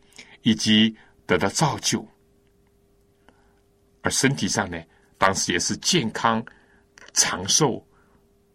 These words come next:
活泼的，但因着罪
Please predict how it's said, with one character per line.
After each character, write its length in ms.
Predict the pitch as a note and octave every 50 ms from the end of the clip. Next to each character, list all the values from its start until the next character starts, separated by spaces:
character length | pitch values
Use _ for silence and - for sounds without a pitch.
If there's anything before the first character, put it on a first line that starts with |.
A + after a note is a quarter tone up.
| _ _ _ _ _ _ _
活 280 | _ - - - E2 -
泼 260 | - - - F2 E2
的， 80 | G2 - - _ _ _ _ _ _ _ _ _ _ _ - _ _ _ _ _
但 180 | - G#2+ F#2 C3
因 140 | B2 A#2 A#2+
着 120 | - G#2+ -
罪 460 | - - - F3+ E3 - G#2 F#2+